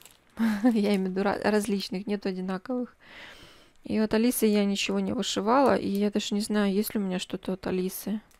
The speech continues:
По-моему, есть, да, там птички есть, мне было подарено. Так, вот Ксюше я также получила ещё вот такой вот набор. Шкатулка серебро.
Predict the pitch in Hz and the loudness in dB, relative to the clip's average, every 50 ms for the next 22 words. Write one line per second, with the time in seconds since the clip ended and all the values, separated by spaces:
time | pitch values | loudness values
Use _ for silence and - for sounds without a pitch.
0 | _ _ _ - - - - - - - - - - _ _ - 190 196 208 214 | _ _ _ -20 -20 -20 -20 -20 -20 -20 -20 -20 -20 _ _ -4 -2 0 0 0
1 | 214 208 202 202 202 190 196 202 208 190 190 208 214 202 196 190 185 - 185 185 | 2 2 2 0 0 0 2 2 2 2 2 0 0 0 0 0 0 -2 -4 -6
2 | - - - - 196 196 - - - - 185 185 185 180 180 175 - - - 190 | -6 -10 -8 -8 -6 -6 -6 -6 -6 -6 -6 -4 -2 -2 -4 -4 -6 -8 -8 -6
3 | 190 190 190 180 185 185 185 185 - - 220 226 220 208 208 208 202 196 190 196 | -4 -4 -4 -2 -2 -2 -2 -2 -2 -2 -2 0 2 2 2 2 0 0 0 -2
4 | 220 226 - - - - _ _ _ - - - - - - - - - - - | -4 -4 -8 -16 -20 -20 _ _ _ -16 -16 -16 -16 -16 -16 -18 -18 -20 -20 -8
5 | - - 226 214 202 - 226 - - - - - 269 254 - 262 240 240 233 - | -2 2 2 2 2 2 0 0 0 0 2 4 4 6 6 6 8 8 8 8
6 | - 226 226 226 226 214 - - 214 220 220 - - - 233 220 208 208 202 - | 6 4 4 4 0 -2 -2 -2 0 0 0 0 2 4 6 8 8 6 6 4
7 | - - 208 202 - - 190 - - 233 247 262 269 262 - 247 247 240 220 233 | 2 0 0 -2 -2 -6 -6 -2 0 0 2 2 0 -2 0 0 0 2 2 4
8 | 240 247 247 254 254 254 - - - - - - - - - - - _ _ _ | 6 6 6 6 4 0 -6 -20 -20 -20 -20 -20 -20 -20 -20 -20 -20 _ _ _
9 | _ _ _ - - - _ - - _ _ _ - - _ _ _ _ _ _ | _ _ _ -20 -20 -20 _ -20 -20 _ _ _ -20 -20 _ _ _ _ _ _
10 | _ _ _ _ _ - - - - - - - - - - - - - _ - | _ _ _ _ _ -20 -20 -20 -20 -20 -20 -20 -20 -20 -20 -20 -20 -20 _ -16
11 | - - - 214 - - 226 202 196 - 202 196 - - 208 208 196 180 175 196 | -8 -2 -2 -2 0 2 0 0 2 0 -2 0 0 0 2 2 2 2 2 2
12 | 190 180 165 170 185 233 | 2 2 2 2 2 2